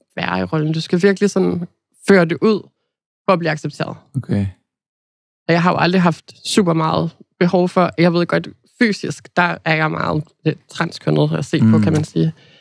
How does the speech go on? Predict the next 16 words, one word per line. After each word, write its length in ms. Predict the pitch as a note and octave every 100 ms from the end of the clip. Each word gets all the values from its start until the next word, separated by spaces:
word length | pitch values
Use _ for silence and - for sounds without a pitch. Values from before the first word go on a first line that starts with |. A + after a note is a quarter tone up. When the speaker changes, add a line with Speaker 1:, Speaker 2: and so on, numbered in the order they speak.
| _ _ -
Speaker 1:
Men 100 | D#3+
jeg 80 | E3
har 60 |
altid 280 | D#3 E3+ F#3 D3
elsket 300 | F3 - F#3
tatoveringer. 640 | F3 E3+ E3+ E3 D#3+ E3
Jeg 120 | D#3
elsker 240 | D3 - G3
mærkeligt 360 | F#3 F3+ F#3
tøj. 140 | - E3+
Jeg 220 | E3+ E3+
har 100 | E3+
haft 120 | E3+
Speaker 2:
Mm. 40 | A3
Speaker 1:
alle 180 | F3+ F#3+
hårfarver. 540 | F#3 F#3 F3+ F3